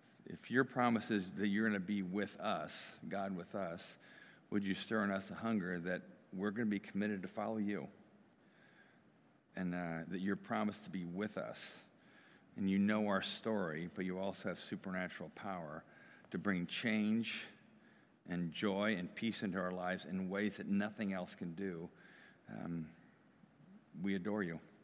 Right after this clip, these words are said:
We love you. Uh, we worship you. Um, we cheer for you in a way that we don't even understand what that really means, but we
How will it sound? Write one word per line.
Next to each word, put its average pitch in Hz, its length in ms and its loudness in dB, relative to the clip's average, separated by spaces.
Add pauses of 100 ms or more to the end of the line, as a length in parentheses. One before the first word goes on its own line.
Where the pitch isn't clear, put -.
We 95 80 -6
love 98 240 0
you. 73 140 -8 (1000)
Uh, - 60 -8 (140)
we 90 120 -2
worship 101 460 0
you. 104 260 0 (160)
Um, 92 440 -10 (240)
we 98 120 0
cheer 107 400 0
for 104 200 -4
you 95 260 0
in 95 100 -4
a 95 60 -4
way 98 280 -2
that 87 260 -6
we 101 100 2
don't 98 160 2
even 95 180 -2
understand 95 560 -4
what 92 160 -6
that 92 200 -8
really 85 160 -4
means, 90 440 -2
but 87 160 -6
we 92 200 -4